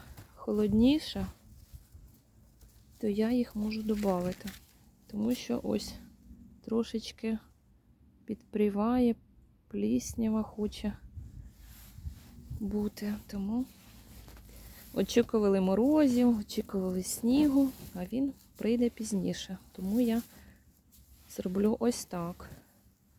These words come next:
Бо якщо глибоченько подивитися, то там трошки даже пліснява. В цьому році щось так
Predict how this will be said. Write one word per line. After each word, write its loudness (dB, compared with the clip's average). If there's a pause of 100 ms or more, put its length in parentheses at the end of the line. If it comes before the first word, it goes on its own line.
(720)
Бо -2
якщо 0
глибоченько 0
подивитися, 0
то -8
там -4
трошки -6
даже 0
пліснява. -4 (1120)
В -14
цьому 6
році 8
щось 0
так 0